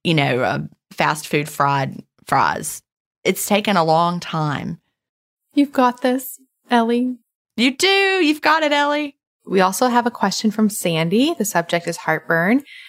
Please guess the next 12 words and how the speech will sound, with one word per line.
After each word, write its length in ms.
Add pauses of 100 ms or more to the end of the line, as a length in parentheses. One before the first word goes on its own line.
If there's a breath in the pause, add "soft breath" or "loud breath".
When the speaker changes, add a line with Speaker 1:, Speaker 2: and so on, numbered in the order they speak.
(380 loud breath)
Speaker 2:
She 160
says, 220
"Four 200
days 200
ago, 300
I 100
completed 480
Jen's 280
book, 280
Delay, 280
Don't 220
Deny. 480